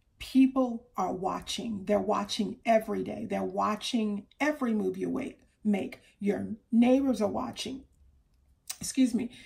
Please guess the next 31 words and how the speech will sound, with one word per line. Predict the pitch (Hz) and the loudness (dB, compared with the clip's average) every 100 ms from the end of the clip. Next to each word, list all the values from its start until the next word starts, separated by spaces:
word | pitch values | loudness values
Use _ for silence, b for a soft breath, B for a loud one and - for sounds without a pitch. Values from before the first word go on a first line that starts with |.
| B | B
your | 214 | -2
family | 196 - 277 277 294 240 | -2 -2 -2 0 0 0
members | 196 190 185 | 0 -4 -6
are | 262 | -4
watching, | - 233 - 196 | -6 -6 -6 -4
your | 202 190 | -4 -4
children | - - - 320 320 285 233 214 | -6 -6 -2 -2 0 0 0 0
are | 214 | -4
watching. | 196 185 - - 240 247 240 B B B B B | -4 -4 -6 -8 -8 -6 -8 B B B B B
And | 240 214 | 2 2
the | 208 | 0
sad | - - 294 285 330 | -8 -4 -2 -2 -2
thing | 302 | 0
about | 240 208 208 | 0 -2 -4
your | - | -8
children | - 359 370 285 202 | -6 -2 0 0 -4
is | 226 185 | -4 -4
that | 202 | -4
your | 220 185 | -4 -6
children | - - 370 403 381 - 370 - | -6 -4 -2 -2 -2 -4 -6 -6
are | 247 196 | -4 -2
watching | 214 240 254 226 202 196 B B _ - | 0 0 -2 -4 -4 -4 B B _ -2
and | 240 277 285 | 0 0 0
repeating | 285 269 - 294 294 220 196 196 B B _ _ | -2 -2 -4 -2 0 -2 -2 -6 B B _ _
everything | 302 320 285 262 202 - 208 170 | 2 2 2 -2 -2 -4 -6 -6
that | 175 180 | -4 -4
it | 180 | -4
is | 185 175 180 | -4 -4 -6
that | 190 - | -8 -6
you | 202 - | -4 -4
do. | 220 226 - | -4 -6 -10